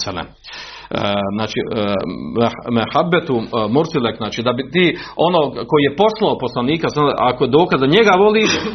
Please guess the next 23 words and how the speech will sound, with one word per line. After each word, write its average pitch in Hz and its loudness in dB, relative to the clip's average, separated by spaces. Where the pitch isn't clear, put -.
je 135 2
do, 139 2
u 120 -8
stvari, 151 4
e, 208 -10
plod, 180 4
rezultat 143 2
i, - 0
e, 104 -2
alamet, 147 2
znak 185 2
da 127 4
voliš 180 2
Allah 151 2
Đelešanu 156 0
i 123 0
da 107 -4
slijediš 127 2
ono 123 4
koga 117 6
je 113 4
on 101 0
poslao. 98 0